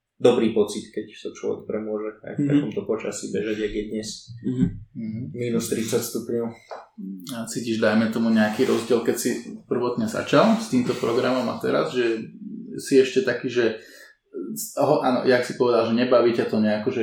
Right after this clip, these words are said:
Speaker 3: u-, by si to robil s nejakým extrémnym entuziasmom, ale že keď už to robíš dlhšie, či sa necítiš taký vyčerpanejší, alebo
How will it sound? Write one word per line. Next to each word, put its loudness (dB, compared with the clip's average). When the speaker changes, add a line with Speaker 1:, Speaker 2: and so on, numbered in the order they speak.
Speaker 3:
u-, -6
by -8
si -10
to 0
robil 0
s 0
nejakým -4
extrémnym -6
entuziasmom, 2
ale 2
že -2
keď 2
už -2
to -6
robíš 2
dlhšie, 0
či -20
sa -4
necítiš -4
taký -2
vyčerpanejší, 0
alebo 0